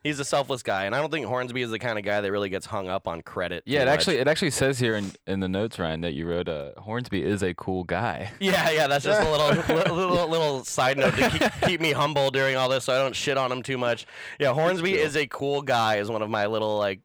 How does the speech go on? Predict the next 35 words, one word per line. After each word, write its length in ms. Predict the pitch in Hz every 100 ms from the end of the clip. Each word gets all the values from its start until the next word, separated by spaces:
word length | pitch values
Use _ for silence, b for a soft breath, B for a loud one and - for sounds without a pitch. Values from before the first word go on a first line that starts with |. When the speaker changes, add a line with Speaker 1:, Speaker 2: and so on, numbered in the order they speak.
| -
Speaker 1:
notes 340 | 110 101 101
that 120 | 117 101
I 60 |
have 240 | 127 156 139
here. 400 | 143 196 247 -
<laughs> 1600 | 311 - 269 330 - 226 - 190 - 170 190 - - - - -
Speaker 3:
He's 160 | 180
cool. 300 | - 190 190 113 B B B -
Speaker 1:
Uh, 40 |
uh, 180 | 175 160
also, 180 | 220 302
when 100 | 285
you 100 | 226
look 160 | 208 208
at 180 | 170 -
the 100 | 151
crowd, 300 | 165 156 170
there's 140 | 165
kind 180 | - 165
of, 60 | 180
like, 180 | 190
an 220 | 160 117 110 _
Alamo, 920 | 117 123 139 156 156 156 156 156 151 143
like, 240 | 123 107
three 360 | - 143 160 147
hundred 800 | 120 151 139 151 143 139 131 - _ _
standoff 600 | - - 123 135 143 143
vibe 500 | 127 131 131 139 147
between 360 | 131 123 147 143
the 80 | 123
crowd 300 | 135 131 139
and 80 |
the 80 | 120
Peace 240 | - 131 -
Patrol. 480 | 160 - 156 170